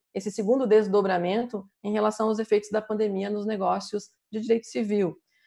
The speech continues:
E o terceiro, que eu incluí a partir dessa história, né, do devagar com, com, com andor, é que as, algumas pessoas realmente estão se aproveitando, usando a pandemia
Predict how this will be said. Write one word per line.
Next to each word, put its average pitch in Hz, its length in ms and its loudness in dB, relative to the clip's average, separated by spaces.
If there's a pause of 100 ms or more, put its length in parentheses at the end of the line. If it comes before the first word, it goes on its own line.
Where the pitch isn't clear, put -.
(120)
E 320 80 2
o 370 40 6
terceiro, 254 580 8
que 214 80 2
eu 202 80 4
incluí 214 300 2
a 220 80 2
partir 208 420 0 (160)
dessa 165 560 -2
história, 220 460 4
né, 190 120 0
do 190 140 -2
devagar 185 540 2
com, 175 320 -10 (100)
com, 165 220 -10 (260)
com 196 160 -2
andor, 208 560 4 (220)
é 226 100 2
que 233 140 4
as, 254 160 4
algumas 269 360 4
pessoas 262 380 4
realmente 262 340 2
estão 247 220 -2
se 254 80 -4
aproveitando, 277 800 0 (260)
usando 202 360 2
a 247 40 0
pandemia 226 640 0